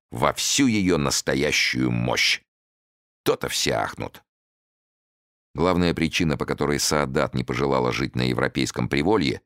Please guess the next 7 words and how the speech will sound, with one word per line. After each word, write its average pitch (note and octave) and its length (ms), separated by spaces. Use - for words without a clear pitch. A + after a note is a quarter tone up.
звалась D#2 420
Турал. D#2 480
Не G2+ 200
шестьдесят, G#2+ 760
а E2+ 120
шестьсот - 560
тысяч. - 460